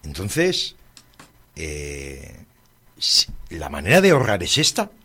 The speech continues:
O sea, realmente, o sea, a mí me parece un tema demagógico, es, eh, me parece un tema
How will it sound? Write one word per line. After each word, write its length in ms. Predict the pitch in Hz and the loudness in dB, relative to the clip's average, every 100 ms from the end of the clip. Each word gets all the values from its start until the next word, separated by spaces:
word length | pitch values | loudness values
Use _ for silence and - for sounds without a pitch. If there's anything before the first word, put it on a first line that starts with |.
| _ | _
O 40 | - | -2
sea, 200 | - - | 0 0
realmente, 680 | 85 - 156 165 214 151 104 | -2 0 2 4 2 2 -2
o 40 | |
sea, 160 | 90 - - - - | -2 -6 -18 -20 -10
a 100 | - | -2
mí 80 | 123 | 0
me 80 | 180 | 4
parece 520 | 196 202 214 240 208 - - - - - _ _ _ _ | 6 4 2 -4 -4 -16 -20 -20 -20 -20 _ _ _ _
un 160 | 135 143 | -2 2
tema 180 | 165 208 | 6 6
demagógico, 800 | 160 104 101 165 123 110 - - - _ _ _ _ | 4 0 2 2 2 -2 -6 -12 -18 _ _ _ _
es, 180 | 95 101 | -8 -6
eh, 120 | 101 | -6
me 120 | 95 95 | -6 -4
parece 280 | 117 - | -4 -2
un 80 | 151 | -2
tema 340 | 156 180 202 | 0 2 2